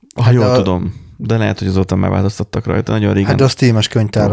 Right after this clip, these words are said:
Speaker 2: könyvtárodban já-, megvá-, megvásárolt játékokat tud játszani a GeForce Now-ból, meg nyilván ugye az a kérdés, hogy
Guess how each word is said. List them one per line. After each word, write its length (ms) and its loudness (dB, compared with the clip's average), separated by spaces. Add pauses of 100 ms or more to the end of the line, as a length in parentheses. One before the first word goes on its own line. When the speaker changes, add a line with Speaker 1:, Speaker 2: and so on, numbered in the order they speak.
Speaker 2:
könyvtárodban 600 2
já-, 180 2 (120)
megvá-, 540 -2
megvásárolt 720 -2
játékokat 480 -4
tud 200 -4
játszani 360 -2
a 40 -4
GeForce 380 -4
Now-ból, 200 4
meg 100 0
nyilván 260 4
ugye 160 2
az 120 2
a 40 -4
kérdés, 400 0
hogy 140 -2